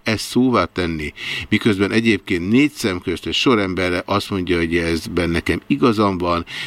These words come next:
de egész egyszerűen magát a rendszert így lehet fenntartani. Mert egyébként pro-kontra úgy lehet indulatokat kialakítani, hogy ez tartja a fregattot a Balaton vizén.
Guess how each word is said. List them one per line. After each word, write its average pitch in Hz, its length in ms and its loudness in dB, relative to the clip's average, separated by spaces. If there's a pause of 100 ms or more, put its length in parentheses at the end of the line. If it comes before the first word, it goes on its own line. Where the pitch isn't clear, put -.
de 92 140 -2
egész 120 320 0
egyszerűen 90 760 -2 (180)
magát 113 480 2
a 98 60 0
rendszert 98 560 0
így 127 260 4
lehet 92 260 2
fenntartani. 71 880 -4 (280)
Mert 92 160 2
egyébként 95 460 0 (320)
pro-kontra 117 840 4
úgy 135 220 8
lehet 101 260 2
indulatokat 98 800 0
kialakítani, 98 720 0
hogy 80 200 -4
ez 120 320 2
tartja 92 640 0
a 80 60 -2
fregattot 82 840 -4
a 71 100 -2
Balaton 78 920 -2
vizén. 139 640 4